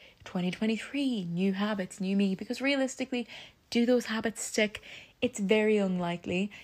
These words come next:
You probably might do it for, like, January and give up in February. Whereas now you can ha-, kind of have the time for trial and error, see what habits work with you, see what time, you know, and what better time to do that than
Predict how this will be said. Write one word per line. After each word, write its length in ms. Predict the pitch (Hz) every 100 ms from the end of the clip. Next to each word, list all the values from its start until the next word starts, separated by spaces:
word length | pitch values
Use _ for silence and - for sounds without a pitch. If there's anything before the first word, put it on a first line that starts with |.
| -
You 100 | 208
probably 540 | 196 220 202 202 208
might 300 | 196 190 190
do 200 | - 180
it 120 | 185 -
for, 180 | -
like, 340 | 180 170 165 -
January 600 | 180 175 170 170 170 175
and 200 | 185 170
give 160 | 175 175
up 160 | 170
in 80 | 175
February. 400 | 170 175 170 170
Whereas 400 | 175 190 196 190 - - -
now 200 | 190 208
you 180 | 226
can 160 | 220 233
ha-, 220 | 202 214
kind 340 | - 202 196 190
of 60 |
have 180 | 196 185
the 80 | 190
time 400 | - - 175 180
for 160 | -
trial 380 | - - 175 175
and 100 | 175
error, 340 | 175 175 175 175 - -
see 240 | - - 196
what 160 | 180
habits 400 | 185 180 185 -
work 180 | 185 175
with 160 | 180 -
you, 320 | 196 190 190
see 220 | - 175
what 200 | 180 180
time, 540 | - - 196 190 190 190
you 160 | 196
know, 240 | 196 208 208 - - -
and 80 | 220
what 140 | 233
better 240 | 233 233
time 200 | 226 214 202
to 100 | 208
do 100 | 202
that 240 | 180 -
than 340 | 180 180 175